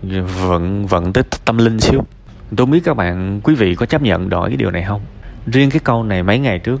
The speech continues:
tôi cũng đã có hỏi rồi. Nếu mà một cái sinh linh á, nó được chọn cha mẹ cho nó, thì nó có chọn quý vị hay không? Trời ơi, cái câu này đau đớn lắm á. Không phải đùa đâu. Cái sinh linh nó rơi vào cái gia đình đó là may mắn của nó hay là bất hạnh của nó?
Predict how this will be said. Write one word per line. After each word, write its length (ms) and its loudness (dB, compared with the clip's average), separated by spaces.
tôi 140 0
cũng 220 -4
đã 120 0
có 140 0
hỏi 260 -2
rồi. 200 -2
Nếu 300 6
mà 80 6
một 140 0
cái 60 2
sinh 200 2
linh 280 2
á, 80 -6
nó 160 0
được 440 2
chọn 400 2
cha 200 0
mẹ 300 -6
cho 160 -2
nó, 120 -2
thì 120 2
nó 120 0
có 100 0
chọn 280 2
quý 120 6
vị 160 4
hay 120 4
không? 180 0
Trời 140 4
ơi, 120 6
cái 100 4
câu 200 0
này 100 -2
đau 220 2
đớn 220 4
lắm 240 -4
á. 140 -6
Không 140 -4
phải 80 -4
đùa 220 2
đâu. 240 -2
Cái 80 0
sinh 220 2
linh 160 4
nó 80 4
rơi 260 2
vào 140 -2
cái 120 0
gia 140 4
đình 240 -2
đó 160 -2
là 100 -2
may 340 0
mắn 280 -2
của 100 0
nó 120 0
hay 140 4
là 80 2
bất 200 -4
hạnh 220 -6
của 100 -2
nó? 180 -4